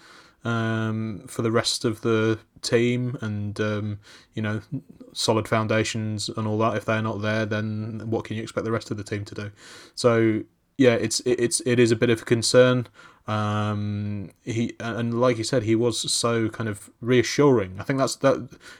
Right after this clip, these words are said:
You, you said dominant, and I, I, I would, <laughs> I would use the word reassuring about Samba in the first sort of two thirds of last season, 'cause it was just, it was just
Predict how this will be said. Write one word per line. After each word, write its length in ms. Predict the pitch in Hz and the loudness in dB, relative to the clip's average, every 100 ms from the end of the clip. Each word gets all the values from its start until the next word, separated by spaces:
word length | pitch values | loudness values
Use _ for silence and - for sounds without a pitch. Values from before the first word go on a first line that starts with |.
| - | 0
You, 100 | 131 | 4
you 160 | 139 | 6
said 200 | 147 143 | 6 6
dominant, 380 | 131 143 127 101 | 6 6 6 0
and 80 | 113 | 0
I, 160 | 123 127 117 | 2 2 2
I, 280 | - 123 117 | 4 6 6
I 20 | |
would, 340 | 123 113 110 - | 6 4 2 4
<laughs> 0 | |
I 160 | 139 | 4
would 180 | 127 120 | 4 2
use 160 | 123 117 | 2 4
the 80 | |
word 160 | 120 113 | 4 4
reassuring 680 | 120 110 - 120 123 101 101 - | 4 2 4 4 4 0 -8 -10
about 460 | 107 107 107 - - | -4 -2 -2 -2 -2
Samba 380 | 107 104 101 - _ - | -2 0 -2 -4 _ -4
in 140 | 127 | -2
the 80 | 107 | -2
first 400 | - 110 - - | 2 2 0 -4
sort 220 | 120 - | -6 -6
of 200 | 101 - - - - - - | -10 -12 -20 -20 -20 -20 -2
two 140 | - 113 | 2 4
thirds 360 | 120 110 101 | 4 2 0
of 100 | 101 | -2
last 220 | 107 - | -2 -2
season, 460 | - 113 110 - - _ - _ | 2 2 0 -4 -16 _ -20 _
'cause 140 | - 113 | 0 2
it 80 | 110 | 2
was 120 | - | 2
just, 500 | 117 - - - - - _ - | 2 2 0 -2 -8 -16 _ -6
it 60 | |
was 80 | 110 | -2
just 220 | 117 - | -2 -2